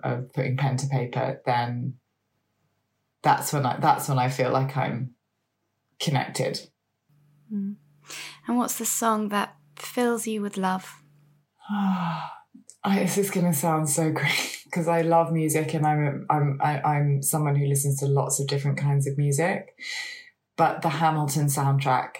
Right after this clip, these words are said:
Speaker 1: has me by the neck. <laughs> I'm literally in service to Hamilton right now. Um, so the song that fills me with love,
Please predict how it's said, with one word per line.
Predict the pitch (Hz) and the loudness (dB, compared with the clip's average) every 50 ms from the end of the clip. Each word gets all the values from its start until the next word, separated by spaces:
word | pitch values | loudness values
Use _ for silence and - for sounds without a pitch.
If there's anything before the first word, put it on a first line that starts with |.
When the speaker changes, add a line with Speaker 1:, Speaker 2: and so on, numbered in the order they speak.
| - - | -14 -10
Speaker 1:
has | - - 151 143 143 143 135 139 | -4 0 2 2 2 2 2 2
me | 143 135 131 127 123 120 120 120 127 131 - - _ _ _ _ _ _ _ _ _ _ _ _ _ _ _ - | 2 2 2 2 0 0 0 0 -2 -2 -4 -8 _ _ _ _ _ _ _ _ _ _ _ _ _ _ _ 0
by | 139 147 156 175 196 214 220 226 226 233 233 233 233 226 220 214 214 - _ | 2 2 4 4 4 4 2 2 0 0 0 0 0 -2 -4 -6 -8 -10 _
the | - 196 | -4 0
neck. | 175 160 147 151 151 127 - - - - - - _ _ | 2 4 4 4 4 2 -2 -8 -12 -12 -14 -16 _ _
<laughs> | _ _ _ - | _ _ _ -2
I'm | 175 254 277 247 269 262 - 202 220 175 156 190 - | -2 0 2 2 2 4 4 4 4 4 2 2 2
literally | - - - - - - - - 170 175 170 160 170 170 139 151 156 170 - - - - - - - - - - | 2 2 2 0 -2 -2 -2 0 0 0 2 2 0 2 2 0 0 0 0 -2 -4 -4 -4 -4 -6 -8 -4 0
in | 180 180 175 175 175 | 2 2 2 2 2
service | 165 - 165 156 156 151 139 143 139 - | 2 4 4 4 4 4 2 0 0 0
to | - 151 | 0 0
Hamilton | 147 147 143 139 139 143 139 - 131 - 113 131 131 131 - - | 2 2 4 4 4 2 2 0 -2 -2 0 -2 -2 -4 -2 0
right | 135 147 139 131 | 2 4 4 4
now. | - 127 127 131 123 131 135 - - - - - | 4 2 2 4 4 2 0 -2 -6 -6 0 2
Um, | 156 151 151 151 147 151 151 147 147 143 139 139 - - - - - - - - - - - _ - | 4 4 4 4 2 2 2 2 2 2 2 0 -4 -6 -8 -10 -12 -12 -12 -14 -16 -16 -20 _ -12
so | - - - 190 175 165 | -8 -2 2 4 4 4
the | 165 170 170 | 4 2 0
song | - - 185 196 196 202 196 | 2 2 4 4 4 4 2
that | - - - | 2 0 2
fills | 139 175 160 165 165 165 | 2 2 4 4 2 2
me | 165 156 156 143 | 2 2 4 4
with | 147 147 151 156 | 4 2 2 2
love, | 165 165 170 170 147 151 156 147 143 147 - - | 2 4 4 4 4 4 4 2 -2 -4 -6 -8